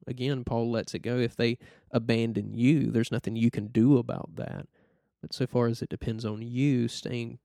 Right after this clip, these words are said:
put and honoring the Lord and loving them in spite of their sin and in spite of their unbelief is obedience to God. Um, and,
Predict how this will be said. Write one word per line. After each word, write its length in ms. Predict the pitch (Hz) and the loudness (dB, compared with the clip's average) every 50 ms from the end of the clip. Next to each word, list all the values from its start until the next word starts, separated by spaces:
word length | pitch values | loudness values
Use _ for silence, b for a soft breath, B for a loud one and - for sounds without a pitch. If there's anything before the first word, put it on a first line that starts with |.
| _ | _
put 640 | - - - - 156 127 110 110 - - - - - _ _ _ _ _ _ _ _ _ _ _ _ _ - | -10 -6 0 2 4 4 4 2 -2 -4 -10 -20 -20 _ _ _ _ _ _ _ _ _ _ _ _ _ -2
and 420 | 113 110 110 110 107 - - - - _ - | -2 0 0 -2 -4 -4 -8 -10 -14 _ -4
honoring 520 | 123 120 123 127 127 123 120 117 117 113 | -2 0 2 2 2 2 0 0 -2 -2
the 120 | 113 113 113 | -2 0 0
Lord 800 | 113 117 120 120 120 127 131 127 117 110 107 101 104 - - - - | 0 2 4 6 8 10 10 10 10 8 8 6 4 2 0 -2 -4
and 180 | 117 117 117 117 | -4 -4 -4 -4
loving 840 | 113 117 117 120 120 123 127 135 139 139 131 117 113 110 113 113 | -4 -2 0 2 4 6 6 6 6 6 4 2 0 -2 -4 -4
them 460 | 113 113 113 110 110 110 110 110 113 - _ _ _ | -2 -2 -2 -2 -2 -4 -4 -6 -10 -14 _ _ _
in 120 | - 117 110 | -6 -4 -4
spite 380 | - - - 123 123 127 123 | -4 -4 -2 0 0 2 2
of 140 | 117 117 120 | 0 0 0
their 140 | 120 107 104 | 0 0 0
sin 840 | - - - - - - 135 123 120 117 113 110 113 113 117 117 120 117 - - - | 0 -2 -4 -4 -2 0 0 2 2 0 0 -2 -4 -4 -6 -6 -8 -10 -12 -14 -8
and 160 | 131 117 113 | -6 -6 -4
in 80 | 113 113 | -4 -4
spite 380 | - - - 120 123 123 117 | -6 -4 -2 -2 0 0 -2
of 120 | 113 117 120 | -2 -2 -2
their 240 | 110 107 101 - | -2 -2 -2 0
unbelief 1160 | - 123 117 117 113 110 117 113 110 110 113 117 120 120 120 - - - - - - - - _ _ _ _ _ _ _ _ _ _ _ _ _ _ _ _ _ _ - | 0 0 0 0 0 -2 -2 -2 -2 -2 0 0 0 2 0 0 -4 -6 -8 -12 -18 -20 -20 _ _ _ _ _ _ _ _ _ _ _ _ _ _ _ _ _ _ 0
is 320 | 113 107 104 104 107 - - _ | 0 0 0 -2 -4 -8 -4 _
obedience 840 | - 110 107 107 120 120 117 113 113 110 107 101 104 90 - - - - | 2 2 2 2 0 2 4 4 4 4 2 0 -2 -4 -6 -10 -12 -8
to 100 | - 117 | -8 -6
God. 540 | 113 113 107 110 110 - - - - 123 - - _ _ _ _ _ _ _ _ _ _ _ _ _ _ _ _ _ _ _ _ _ _ - | -4 -2 -4 -4 -4 -6 -8 -8 -10 -12 -14 -18 _ _ _ _ _ _ _ _ _ _ _ _ _ _ _ _ _ _ _ _ _ _ -14
Um, 380 | 127 135 139 143 143 135 131 135 _ _ _ _ _ _ _ _ _ _ _ _ _ _ _ _ _ | -12 -12 -12 -12 -14 -16 -18 -20 _ _ _ _ _ _ _ _ _ _ _ _ _ _ _ _ _
and, 260 | - 117 104 104 - | -6 -4 -4 -6 -8